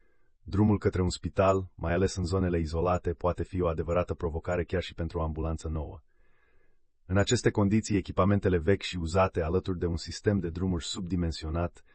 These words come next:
transformă fiecare misiune de salvare într-un risc crescut. Acum, conducerea unității așteaptă noi ambulanțe, care urmează să sosească începând din două mii douăzeci și cinci.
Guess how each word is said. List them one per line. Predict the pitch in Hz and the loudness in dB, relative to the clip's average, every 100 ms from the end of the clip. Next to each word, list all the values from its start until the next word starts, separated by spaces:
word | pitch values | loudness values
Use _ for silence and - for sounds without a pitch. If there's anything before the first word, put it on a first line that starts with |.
| _ | _
transformă | - 101 - 123 107 | 0 2 6 8 8
fiecare | - 117 113 107 101 | 4 2 6 6 6
misiune | 92 - - 101 | 2 0 0 2
de | 87 | 2
salvare | 87 82 82 92 92 82 - _ - | -2 -2 0 2 2 0 -4 _ -4
într-un | 95 - 90 | -4 -2 -2
risc | 87 95 - | -2 -4 -4
crescut. | 92 85 - - - - _ _ _ _ _ _ _ | -6 -6 -6 -12 -16 -18 _ _ _ _ _ _ _
Acum, | - 90 110 98 73 _ _ | -8 -2 2 2 0 _ _
conducerea | - 107 131 143 120 | 2 4 6 8 8
unității | 98 92 107 - | 6 6 6 6
așteaptă | 98 - 107 - | 2 4 2 4
noi | 98 104 | 4 4
ambulanțe, | 95 87 85 85 85 - - _ - _ | 4 2 2 0 -2 -6 -14 _ -20 _
care | - 98 | 0 4
urmează | 101 113 113 | 6 6 4
să | 110 98 | 2 -2
sosească | 95 - 98 - 98 | -4 0 0 0 -2
începând | 90 90 98 95 | -2 0 0 2
din | 90 | 2
două | 92 95 | 4 4
mii | 92 | 2
douăzeci | 87 87 82 82 | 2 0 0 -4
și | - | -8
cinci. | - 80 71 - - | -10 -8 -8 -10 -20